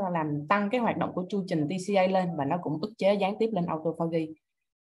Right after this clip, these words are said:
Thì mình cũng nhìn vô hai cái cột màu đỏ. Thì cột bên tay trái á, là cái cột mà khi mình giảm sirtuin nhưng mà không có bổ sung cơ chất D M K G này vô. Và cột bên tay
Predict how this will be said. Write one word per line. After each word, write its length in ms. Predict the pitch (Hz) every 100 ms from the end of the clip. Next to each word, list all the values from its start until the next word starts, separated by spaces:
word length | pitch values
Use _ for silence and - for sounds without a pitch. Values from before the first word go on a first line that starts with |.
| _
Thì 140 | 156 160
mình 240 | 165 160
cũng 200 | 151 196
nhìn 220 | 208 175
vô 120 | 170
hai 180 | 185 190
cái 100 | 180 -
cột 180 | 156
màu 100 | 147
đỏ. 400 | 143 127 165 220 - _ _ _ _ _ _ -
Thì 100 | 190
cột 180 | - 156
bên 140 | 196
tay 160 | 202 208
trái 320 | 202 196 254
á, 140 | 285 294
là 80 | 156
cái 120 | 208
cột 220 | - 196 165
mà 180 | 151 151
khi 120 | 190
mình 320 | 175 170 151
giảm 120 | 143 196
sirtuin 560 | 196 - 208 196 190
nhưng 140 | 185 185
mà 80 |
không 200 | 151 175
có 100 | 175
bổ 160 | 208 -
sung 240 | 175 185
cơ 140 | 180 180
chất 140 | 180 240 -
D 60 | 180 175
M 40 |
K 40 | 175
G 200 | 180 180
này 240 | 175 165 143
vô. 300 | 165 165 - - - _
Và 100 | -
cột 240 | 151 160 143
bên 160 | 180
tay 100 | 180